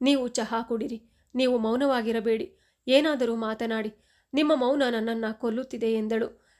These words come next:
ನನ್ನಿಂದಾಗಿ ಅವಳು ಗೌರವವನ್ನ ಕಳೆದುಕೊಂಡಳು. ನಾನು ಅವಳ ಜೊತೆಯಲ್ಲಿ ಇದ್ದರೂ ಅವಳ ಗೌರವವನ್ನ ನನಗೆ ಕಾಪಾಡಲು ಆಗಲಿಲ್ಲ ಎಂದು ದುಃಖದಿಂದ ಅವಳನ್ನೇ ನೋಡಿದೆ. ಆಗ ನಾನು ಅವಳ ಕೈ ಮೇಲೆ ಕೈಯಿಟ್ಟು, "ನಾನು ನಿನ್ನನ್ನು ಅವಮಾನಿಸುತ್ತಿಲ್ಲ.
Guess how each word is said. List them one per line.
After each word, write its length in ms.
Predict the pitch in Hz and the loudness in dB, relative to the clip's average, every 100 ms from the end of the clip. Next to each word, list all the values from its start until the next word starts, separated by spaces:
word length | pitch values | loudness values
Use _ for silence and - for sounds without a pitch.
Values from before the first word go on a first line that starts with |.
| _ | _
ನನ್ನಿಂದಾಗಿ 640 | 254 247 247 247 233 220 226 | 0 2 2 2 0 0 -2
ಅವಳು 320 | 240 226 226 | -2 0 0
ಗೌರವವನ್ನ 680 | 226 220 269 277 240 220 220 | 0 2 4 2 0 -4 -6
ಕಳೆದುಕೊಂಡಳು. 880 | 226 220 233 - 226 220 226 - _ _ _ 247 | -4 -4 -6 -6 -4 -2 -4 -6 _ _ _ 6
ನಾನು 300 | 269 330 330 | 6 6 4
ಅವಳ 180 | 254 254 | 2 0
ಜೊತೆಯಲ್ಲಿ 480 | 233 220 269 262 240 | -2 -2 0 0 -2
ಇದ್ದರೂ 680 | 233 196 226 233 226 - _ _ - _ _ _ - | -6 -2 0 0 -2 -10 _ _ -20 _ _ _ 2
ಅವಳ 200 | 269 294 | 6 6
ಗೌರವವನ್ನ 560 | 277 247 269 311 285 247 | 6 6 6 6 4 2
ನನಗೆ 280 | 233 226 220 | 0 -2 -4
ಕಾಪಾಡಲು 580 | 226 214 220 254 240 226 | -6 -8 -2 -2 0 -2
ಆಗಲಿಲ್ಲ 540 | 233 220 233 240 226 226 | 0 0 2 0 2 0
ಎಂದು 560 | 220 220 226 202 - _ _ 220 | 0 0 -2 -2 -8 _ _ -2
ದುಃಖದಿಂದ 460 | 277 330 302 247 226 220 | 0 2 2 0 0 -2
ಅವಳನ್ನೇ 480 | 226 226 240 233 226 | -2 0 0 0 0
ನೋಡಿದೆ. 480 | 220 226 233 220 - _ - | 0 -2 -2 -4 -8 _ -2
ಆಗ 200 | 226 233 | 2 2
ನಾನು 220 | 233 226 226 | 2 0 0
ಅವಳ 180 | 220 226 | 0 -2
ಕೈ 220 | 247 240 | -2 -2
ಮೇಲೆ 280 | 254 240 226 | 0 -2 -2
ಕೈಯಿಟ್ಟು, 640 | 226 220 226 240 240 - _ _ _ - | -4 -4 -2 -2 -4 -6 _ _ _ 2
"ನಾನು 260 | 254 277 294 | 6 6 4
ನಿನ್ನನ್ನು 340 | 262 233 220 | 0 -2 -2
ಅವಮಾನಿಸುತ್ತಿಲ್ಲ. 880 | 233 226 226 240 247 233 - 226 | -4 -4 -4 -4 -4 -6 -8 -6